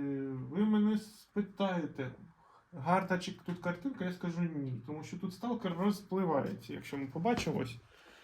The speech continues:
Сталкер розпливається, як на мене, і, типу, вони зробили дуже по-бом-, ну,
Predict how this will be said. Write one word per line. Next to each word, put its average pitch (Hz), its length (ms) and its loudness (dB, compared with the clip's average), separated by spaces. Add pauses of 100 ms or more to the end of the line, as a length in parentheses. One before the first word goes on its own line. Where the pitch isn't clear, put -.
(600)
Сталкер 208 400 6
розпливається, 233 800 6
як 214 220 4
на 202 80 10
мене, 190 440 10
і, 175 160 2
типу, 196 380 6
вони 185 320 10
зробили 170 560 8 (120)
дуже 160 460 0
по-бом-, 143 520 -2 (240)
ну, 277 100 2